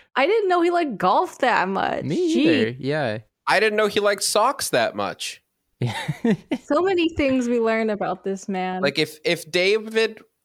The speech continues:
Speaker 3: were still around today, uh, he would be hosting a podcast sponsored by Bombas.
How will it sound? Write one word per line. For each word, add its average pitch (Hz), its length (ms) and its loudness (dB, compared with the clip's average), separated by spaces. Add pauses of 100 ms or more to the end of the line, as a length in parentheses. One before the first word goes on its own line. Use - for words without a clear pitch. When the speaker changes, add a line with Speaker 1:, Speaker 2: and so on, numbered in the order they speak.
(100)
Speaker 3:
were 160 120 0
still 160 220 0
around 143 340 2
today, 127 520 0 (140)
uh, 95 160 -4
he 156 260 -4
would 147 240 -2
be 135 380 -2
hosting 135 420 -4
a 120 80 -4
podcast 120 580 0
sponsored 113 520 -2
by 101 120 2
Bombas. 98 680 -2